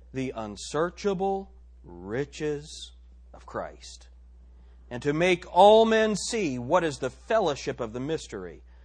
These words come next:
which from the beginning of the world hath been hid in God, who created all things by Jesus Christ, to the intent that now unto the principalities and powers in heavenly places,"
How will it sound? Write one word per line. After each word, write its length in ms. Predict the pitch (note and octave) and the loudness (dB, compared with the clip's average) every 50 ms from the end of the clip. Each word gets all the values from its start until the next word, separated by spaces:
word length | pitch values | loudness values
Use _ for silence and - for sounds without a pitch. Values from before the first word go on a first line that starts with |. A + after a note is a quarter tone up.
| - - - | -20 -18 -10
which 180 | - B2+ B2 - | -8 -8 -6 -4
from 160 | - D3 C#3 | -2 -2 -2
the 60 | C3 | -2
beginning 400 | B2 B2+ B2 B2+ D#3 E3+ G3 G#3 | -4 -4 -4 -2 0 0 0 0
of 100 | G3+ F#3 | 0 2
the 80 | G3 G3 | 2 2
world 360 | F#3+ G3+ A3 G#3+ F#3+ D#3 B2+ | 2 2 4 4 4 2 2
hath 200 | D3 C#3+ C3+ - | 0 -2 -2 -2
been 160 | D3 C#3 C3 | -4 -6 -4
hid 240 | B2+ - F#3 F#3+ E3 | -4 -4 -4 -2 -2
in 120 | D#3+ D#3 | -4 -6
God, 440 | C#3 D3+ D3+ D3 C3 A2 F#2+ E2+ - - - - - - - - - - | -2 0 0 2 2 0 -2 -4 -10 -18 -20 -20 -20 -20 -20 -20 -12 -6
who 140 | - D3 C3 | -4 -4 -4
created 680 | - - D3 C#3+ C#3 D3 E3 E3+ D#3+ D#3 C3+ B2 A2 G2+ - - | -4 -2 -2 0 2 2 2 2 2 0 0 -2 -4 -6 -8 -2
all 320 | C3+ C#3+ D3 E3+ G3 G#3 G3 | 2 4 4 4 4 2 0
things 440 | - - G3 F3 C#3+ A#2+ A2 G#2 | -2 -4 -4 -4 -4 -6 -6 -6
by 240 | G2 - B2 B2+ C#3 | -2 0 2 2 0
Jesus 400 | C3+ B2 C3+ C3+ C#3 D3+ D3+ - | -2 -4 -8 -8 -8 -8 -10 -12
Christ, 600 | - - - G#2 E2 - - - - - - - - - - - - - - - - - - - - | -10 -10 -10 -10 -10 -12 -16 -18 -20 -20 -20 -20 -20 -20 -20 -20 -20 -20 -20 -20 -20 -20 -18 -10 -2
to 200 | - A#3+ A#3+ G#3+ | 2 2 4 4
the 160 | A3 A#3 A#3+ | 4 4 4
intent 760 | A#3+ A#3 F#3 - - A#3+ C4+ D4+ B3 C3 G2 - - - - - - - - - - - | 2 2 0 0 0 2 2 2 2 0 -4 -10 -16 -20 -20 -20 -20 -20 -20 -20 -4 2
that 200 | D#3+ F#3+ F#3+ F3+ | 4 4 4 6
now 340 | F#3+ A3 B3+ C#4+ D4 C4 B3 | 8 8 10 10 10 8 8
unto 200 | G#3+ E3+ G3+ E3+ | 6 6 6 4
the 100 | E3+ D#3+ | 4 6
principalities 880 | - B3 A#3 G#3+ - G#3+ - - B3+ B3+ C4+ C4+ A#3 F#3+ F3+ E3+ D3+ E3 | 6 6 6 6 4 2 4 8 10 10 12 12 10 8 8 6 4 2
and 120 | D#3+ D#3 | 0 2
powers 400 | - A#3 B3+ C4 A#3+ G#3 E3+ C#3+ | 4 6 6 8 6 6 4 2
in 80 | D#3 D3+ | 2 2
heavenly 300 | F3+ F#3+ F3+ F#3 F#3 E3+ | 2 2 4 2 0 0
places," 400 | - G#3+ A3+ A#3 - E3+ D#3 | 2 0 0 0 0 -4 -6